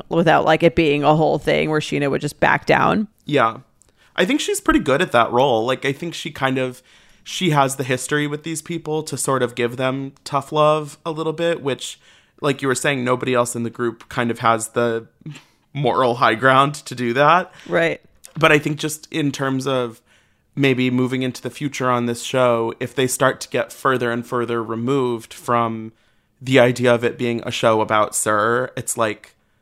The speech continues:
Speaker 2: okay, so, like, does Lisa still just, like, pop up randomly? Are we going back to sur just for no reason? Like, I think that's kind of one of the,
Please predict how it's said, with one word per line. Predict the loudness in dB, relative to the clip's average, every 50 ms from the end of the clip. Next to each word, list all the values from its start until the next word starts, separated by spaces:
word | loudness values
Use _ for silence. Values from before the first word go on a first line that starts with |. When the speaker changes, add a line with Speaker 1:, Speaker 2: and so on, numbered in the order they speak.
| _ _ _ _ _ _ _ _ _ -6
Speaker 2:
okay, | -6 -2 0 -2 -2
so, | 0 0 -2 0
like, | 0 0 -2 -4 _ -18 _ _ _ _ _ _ _ _ _ _ _ _ -8
does | -8 -6 -6 -4
Lisa | -6 -6 -4 -2 0 0 2 2 0 0 -2 -2 -4 -6 -6 -8 -10
still | -10 -10 -10 -10 -8 -6 -4 -4 -4 -4 -6 -6 -8 -8 -8 -10 -12 -16 _ _ _ _ _ _ _
just, | -18 -14 -14 -14 -14
like, | -14 -18 _
pop | -18 -16 -14 -12 -2 2
up | 2 2 2 0 -2 0
randomly? | 2 2 2 2 0 -2 -2 -2 -2 -2 -2 -2 0 0 -2 -2
Are | 2 4 4 4
we | 4 2 -2 -2 -2 -4 -8 -10 -18 -20 -20 _ _ _
going | 0 2 2 2 2 0
back | 0 2 0 0 0 -2 -14
to | -10 -8 -6
sur | -4 2 4 4 4 4 4 2 2 0 0 -2 -6 -8 _ _ _ _ _ _ -14
just | -12 -12 -12 -10 -4
for | -2 -2 0
no | 0 -2 -2
reason? | -2 -4 -4 -2 -2 -2 -2 -2 -2 -2 -2 -2 -2
Like, | -4 -4 -6 -8 _ -20 -20 -20 -20 -12 -4
I | -2 -2
think | -2 -2 -4 -2
that's | 2 2 2 2 0 -2
kind | -6 -4 -4 -4
of | -4 -4 -2
one | -2 0 0
of | 0 0
the, | 0 0 0 0 -2 -4 -6 -8 -10